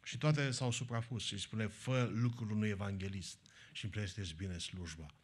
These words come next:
Cred că a fost vorba de o chemare specială pentru acest gen de activitate. Uh, dar, uh, nu a fost chiar în momentul în care el s-a întors la Dumnezeu sau în momentul în care să fi primit Duhul.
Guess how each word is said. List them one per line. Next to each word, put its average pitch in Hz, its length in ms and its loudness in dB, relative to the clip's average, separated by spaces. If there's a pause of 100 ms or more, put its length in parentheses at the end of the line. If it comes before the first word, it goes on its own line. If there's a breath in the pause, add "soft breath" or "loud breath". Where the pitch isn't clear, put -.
(420 loud breath)
Cred 208 140 -2
că 180 80 2
a 156 40 4
fost 143 220 4
vorba 107 320 2
de 101 80 2
o 104 60 4
chemare 98 460 0
specială 92 640 -2
pentru 80 420 -8 (260)
acest 104 380 0
gen 98 180 0
de 87 80 -4
activitate. 80 720 -10 (1160 loud breath)
Uh, 107 320 2 (200)
dar, 120 300 10
uh, 110 520 6
nu 117 180 8
a 156 40 8
fost 156 240 8
chiar 175 300 8
în 147 100 8
momentul 113 460 6
în 98 60 -2
care 92 240 0
el 95 120 -2
s-a - 120 -6
întors 113 260 -6
la 92 80 -10
Dumnezeu 87 480 -6
sau 73 180 -8
în 76 60 -6
momentul 82 380 -6
în 87 80 -4
care 82 240 -8
să - 160 -8
fi 87 120 -8
primit 80 300 -6
Duhul. 78 260 -10